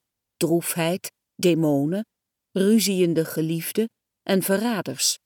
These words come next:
die de hersenen van hun slachtoffers verorberen. Kortom, aanschouwelijk genoeg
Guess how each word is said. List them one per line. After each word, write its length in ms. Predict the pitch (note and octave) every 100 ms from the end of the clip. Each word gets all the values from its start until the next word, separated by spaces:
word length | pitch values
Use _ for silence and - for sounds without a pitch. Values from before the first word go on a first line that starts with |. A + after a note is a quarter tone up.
| _
die 140 | E3
de 100 | D#3+
hersenen 580 | D3+ F3 F3+ - F#3 F3
van 180 | E3+ D#3
hun 200 | D#3+ C#3+
slachtoffers 680 | - G#3+ - F3+ D3 C#3+ -
verorberen. 680 | E3 - D#3+ D3+ D3 D3 - _ _ _ _ _ _ _
Kortom, 500 | - A3 A3 A3+ B3 - _ _ _ _ _
aanschouwelijk 840 | G#3+ G#3 F#3+ - B3 C4 G#3+ F#3
genoeg 540 | - E3 D#3 - -